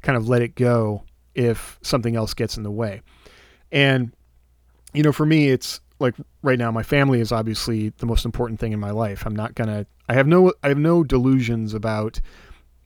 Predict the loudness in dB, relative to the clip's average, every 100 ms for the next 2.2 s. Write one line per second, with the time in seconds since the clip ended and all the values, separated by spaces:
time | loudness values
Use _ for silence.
0 | _ -8 2 2 4 4 2 2 2 2
1 | 2 0 0 -2 -4 -10 _ -6 -6 -6
2 | -10